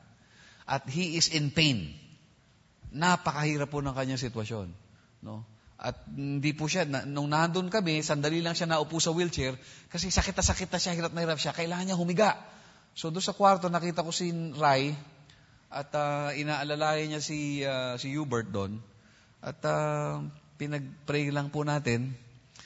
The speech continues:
At pagkatapos ating pag-pray, no, tinanong ko lang, "Naniniwala ka ba sa Panginoong Hesus na, na kaya kang pagalingin?" No, naniniwala daw siya. "Ano ba, ano bang hindi mo kayang gawin?" Hindi daw niya kayang umupo. "Sige, pag-pray natin. Sa pangalan ni Jesus, umupo ka.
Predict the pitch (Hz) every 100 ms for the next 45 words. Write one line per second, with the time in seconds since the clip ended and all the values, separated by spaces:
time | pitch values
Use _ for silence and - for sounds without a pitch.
0 | - - - 117 117 135 135 131 135 123
1 | 135 127 120 120 139 127 - - 113 113
2 | 120 123 127 135 127 117 117 - - -
3 | - 120 123 123 123 123 127 127 127 123
4 | 123 120 127 135 139 151 143 139 131 127
5 | 123 113 110 113 117 120 123 127 131 123
6 | 120 113 - - 101 101 104 110 117 127
7 | 139 135 131 123 - - - - 117 120
8 | 135 147 151 143 139 127 127 120 117 113
9 | 104 107 - 120 113 113 113 113 113 95
10 | 101 104 104 - - - - - - _
11 | - 113 107 104 95 110 107 104 98 90
12 | - 98 104 113 110 104 98 101 - 104
13 | 101 107 92 82